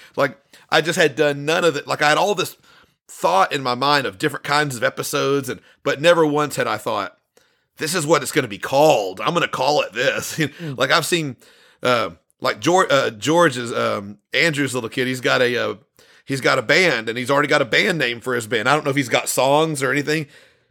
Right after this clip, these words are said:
Speaker 1: but, like, he's got the name of the band before he's even got the band. I didn't have the name of the podcast before I knew. <laughs> So, so I kinda feel like that, like, you, you knew all this, like, "I'm gonna put all these pictures in," but then you, you didn't do the other research. Like, he's like, "Well, if I would've just known,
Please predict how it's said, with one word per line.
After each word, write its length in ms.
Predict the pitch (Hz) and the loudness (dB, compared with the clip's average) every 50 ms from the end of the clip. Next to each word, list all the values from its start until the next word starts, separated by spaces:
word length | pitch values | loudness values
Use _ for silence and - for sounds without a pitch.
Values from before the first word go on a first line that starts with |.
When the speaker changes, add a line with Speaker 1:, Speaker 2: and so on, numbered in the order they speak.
| _ _ - | _ _ -2
Speaker 1:
but, 100 | 151 147 | 0 2
like, 140 | 147 139 | 0 0
he's 160 | - 202 180 - | -2 -4 0 2
got 180 | 208 170 - | 2 2 2
the 60 | 156 | 0
name 180 | 143 151 156 151 | 0 2 2 2
of 80 | 147 127 | 0 -2
the 60 | 123 | 0
band 320 | 104 135 165 180 170 147 | 0 2 4 4 2 2
before 260 | 135 131 - 147 151 | 0 0 2 4 4
he's 140 | 151 135 131 | 4 4 2
even 160 | 156 143 147 | 0 0 0
got 160 | 135 139 127 - | 0 -2 -2 -2
the 60 | 110 | -2
band. 460 | 104 147 170 170 147 110 101 107 104 - _ _ _ _ _ _ _ _ - | 0 0 0 0 -2 -4 -6 -8 -12 -18 _ _ _ _ _ _ _ _ 0
I 100 | 135 165 | 0 2
didn't 120 | 175 156 | 2 2
have 140 | 156 139 120 | 0 0 0
the 80 | 131 | -2
name 240 | 127 135 143 127 113 | -2 -2 -2 -2 -4
of 120 | 101 98 98 | -8 -14 -10
the 80 | - | -6
podcast 320 | 120 117 117 113 - 101 - | -4 -4 -2 -4 -4 -8 -8
before 200 | - - 110 104 | -6 -6 -4 -4
I 60 | 101 | -4
knew. 160 | 110 123 131 | -4 -4 -4
<laughs> 100 | 131 - | -6 -2
So, 140 | - 185 175 - - - - - - - - - - _ _ _ _ _ _ _ - | 0 0 0 0 -2 -10 -16 -18 -20 -20 -20 -20 -20 _ _ _ _ _ _ _ -2
so 120 | - 156 | 2 2
I 80 | 151 147 | 2 4
kinda 200 | - 175 175 165 | 4 2 2 2
feel 140 | - 160 151 | 4 4 4
like 140 | 143 135 - | 4 4 4
that, 200 | 147 151 147 131 | 4 4 6 4
like, 160 | 127 110 110 | 2 -2 -2
you, 200 | 131 135 135 - _ _ _ _ _ _ _ _ | -4 -4 -4 -6 _ _ _ _ _ _ _ _
you 200 | 120 123 139 139 | -10 -6 -6 -4
knew 260 | 135 147 190 214 208 180 | -2 -2 0 2 2 4
all 160 | 143 131 110 | 4 4 2
this, 200 | 110 113 113 - | 2 0 -2 -4
like, 100 | 113 - | -6 -10
"I'm 60 | 113 | -6
gonna 140 | 135 170 160 - | -4 -4 -2 2
put 140 | - 160 | 2 4
all 120 | 151 156 151 | 4 4 4
these 160 | 143 120 - | 2 0 -2
pictures 260 | - 170 160 - - 143 | -2 -2 0 0 -2 -2
in," 60 | 127 | -2
but 120 | 117 120 - | -2 -2 -2
then 200 | 135 135 131 131 | -2 -2 -4 -6
you, 80 | 117 - _ _ _ _ _ _ _ _ _ - | -10 -14 _ _ _ _ _ _ _ _ _ -4
you 100 | 123 127 | -2 0
didn't 200 | 156 135 123 120 | 0 0 0 0
do 120 | 139 143 | 2 2
the 120 | 135 123 | 4 6
other 200 | 135 143 139 123 | 4 4 4 2
research. 460 | 117 123 127 123 - 135 123 120 - - | 0 0 0 0 0 0 -2 0 0 -2
Like, 160 | 117 107 110 | -4 -4 -4
he's 140 | 110 101 101 | -8 -10 -10
like, 120 | 101 - | -10 -6
"Well, 120 | 110 120 | -4 -4
if 80 | 117 - | 0 4
I 60 | 156 175 | 4 4
would've 160 | 180 160 131 | 4 4 0
just 200 | 139 139 127 123 | -2 -4 -4 -4
known, 400 | 131 143 151 156 151 143 135 | -2 0 0 2 0 -2 -4